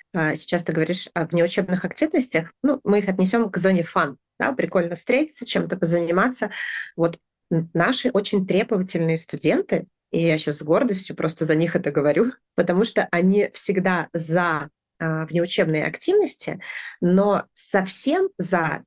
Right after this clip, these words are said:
и прям они очень рады в них участвовать, если эти активности, а, соответствуют их карьерным целям.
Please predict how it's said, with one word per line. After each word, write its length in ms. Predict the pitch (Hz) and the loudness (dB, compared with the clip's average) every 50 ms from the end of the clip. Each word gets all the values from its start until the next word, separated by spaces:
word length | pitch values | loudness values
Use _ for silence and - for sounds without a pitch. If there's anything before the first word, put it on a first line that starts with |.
| _ | _
и 180 | - 180 180 175 | -2 0 0 0
прям 360 | 160 - 175 170 165 160 160 _ _ _ _ _ _ _ | 0 0 0 2 2 0 -2 _ _ _ _ _ _ _
они 200 | - - 185 185 | 0 2 4 4
очень 260 | 180 185 185 185 196 180 | 4 4 2 2 0 0
рады 200 | 170 165 160 160 | 0 0 -2 -2
в 40 | 160 | -4
них 120 | 160 160 | -4 -4
участвовать, 540 | - 180 - 269 349 370 - - 170 165 - | -4 0 0 0 0 0 -2 -2 -2 -2 -2
если 400 | - 165 165 196 208 202 - 196 | -4 0 2 2 2 2 0 -2
эти 400 | 180 - - 180 185 - 170 - - | -2 0 0 0 0 0 -2 -4 -2
активности, 800 | - - - - - - 233 247 311 330 302 - - - 302 302 - - - - - - _ | -6 -8 -6 -6 -4 -4 0 0 0 0 -2 -4 0 -2 -2 -2 -2 -10 -12 -12 -14 -16 _
а, 220 | _ 190 180 170 160 | _ 0 2 2 0
соответствуют 720 | 170 - 202 185 190 190 208 247 254 - - 208 196 190 _ | 0 0 0 2 2 2 2 2 0 0 0 0 0 0 _
их 180 | - 208 190 - _ _ _ _ _ | -2 -2 -2 -2 _ _ _ _ _
карьерным 460 | 233 233 196 208 254 254 247 247 240 - _ | 2 4 6 4 6 6 4 4 2 0 _
целям. 460 | - - 262 226 196 160 165 - - | 0 2 2 4 4 2 0 -4 -8